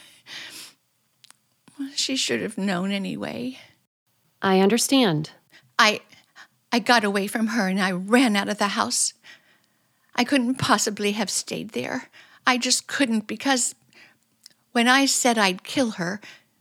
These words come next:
Speaker 1: I meant it. I really did. I didn't know how I'd do it, but I knew I'd do it if I stayed there. So I ran out of the house, and she was still standing in the doorway screaming at me, saying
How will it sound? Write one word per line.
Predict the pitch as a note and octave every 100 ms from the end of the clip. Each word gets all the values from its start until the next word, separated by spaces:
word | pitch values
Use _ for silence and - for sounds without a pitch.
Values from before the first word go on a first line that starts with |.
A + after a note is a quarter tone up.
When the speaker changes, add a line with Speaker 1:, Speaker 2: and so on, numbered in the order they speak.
| _
Speaker 1:
I | - A3
meant | F3 F3+ G#3 A3 A3
it. | - - - - _ _ _ _ -
I |
really | G#3+ A#3+ B3+ G#3 G3+
did. | G3 A#3+ A3+ D3 A#3+ - _ - - - _ -
I | A3+
didn't | C4 C4 A#3+
know | B3 B3
how | B3+ C4+ D4 B3+ B3+
I'd | A#3+ G3+
do | B3+ A3
it, | G#3+
but | A#3
I | A3 A#3 A#3 A#3
knew | A3 A3+ A#3 G#3
I'd | G3 G#3 F#3
do | F#3+ A#3
it | G3 G3
if | G3
I | G3
stayed | G3 - G#3 G#3 G#3
there. | G3+ G#3+ A3 - - - - - _ _ _ _ -
So | - G#3+
I | G#3
ran | G3+ A3 C#4+ D#4
out | B3+ A3
of | G3+
the | G3
house, | G3 F#3+ A3 - - _ - _ _
and | C#4
she | C4+ D4+
was | C4 -
still | - D#4 F4+
standing | - C4 C#4 D4 B3
in |
the | G#3
doorway | G#3 G3 C#4 C#4+ G#3 F3+
screaming | F#3+ - - - A#3+ D4 F#4 B3 E3+
at | E3+ - -
me, | G3+ A3 - - -
saying | - F4+ D#4+